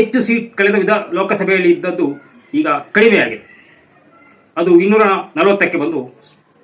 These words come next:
ತಲುಪಿದೆ. ನ್ಯಾಯವಾಗಿ ಹೇಳಕ್ ಹೋದ್ರೆ ಇದು ಮೋದಿಜಿ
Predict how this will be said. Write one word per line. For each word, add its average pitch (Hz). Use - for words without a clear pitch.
ತಲುಪಿದೆ. 92
ನ್ಯಾಯವಾಗಿ 254
ಹೇಳಕ್ 233
ಹೋದ್ರೆ 233
ಇದು 220
ಮೋದಿಜಿ 185